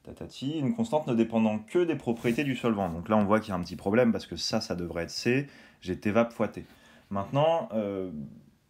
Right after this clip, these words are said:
finalement, bon, on a, on n'a pas les valeurs de T et T vap, mais, euh, dites-vous que ce sont des valeurs en Kelvin et que ajouter un peu de soluté va rendre T légèrement différent de la température de vaporisation, mais ça reste des variations de température qui sont assez faibles, sachant que vous êtes sur des,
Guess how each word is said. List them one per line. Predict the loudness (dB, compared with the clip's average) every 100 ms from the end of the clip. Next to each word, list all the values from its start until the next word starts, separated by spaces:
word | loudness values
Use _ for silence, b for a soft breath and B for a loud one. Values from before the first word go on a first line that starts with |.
| _ _
finalement, | -20 -10 -2 0 2 4 4
bon, | 0 -4 -6
on | -6
a, | -4
on | -2
n'a | 2
pas | 4
les | 4 2
valeurs | 0 2 2 2 2
de | -2
T | -4 -4
et | -2
T | 0
vap, | 2 2 -2 -4
mais, | 0
euh, | 0
dites-vous | 0 0 0
que | 0 -2 -2 -6
ce | -8
sont | -2 0
des | 2
valeurs | 4 2 2
en | -2
Kelvin | -2 0 0 -2 -4 -6 -8 b b b b b b b _
et | -10 -4
que | 2 4 2 -2 -18 _ -2
ajouter | -2 2 2
un | 2
peu | 2
de | 0
soluté | 2 4 4 4 2
va | 2 2 4 4 0
rendre | 2 4 4 2 -4
T | 2 4
légèrement | 6 4 2 0 0 0 0
différent | -2 -2 2 4
de |
la | 4
température | 2 -4 -2 -2 -2
de | -4
vaporisation, | -4 -4 -4 -4 -4 -4
mais |
ça | -2 2
reste | 2 4
des |
variations | 2 2 -2 -8
de |
température | -8 -10 -10 -10 -10
qui | -10
sont | -6 -4
assez | -4 -8
faibles, | 0 2 2 -4
sachant | -10 -2 -2
que | -2
vous | -2
êtes | -4
sur | -4 -6
des, | -6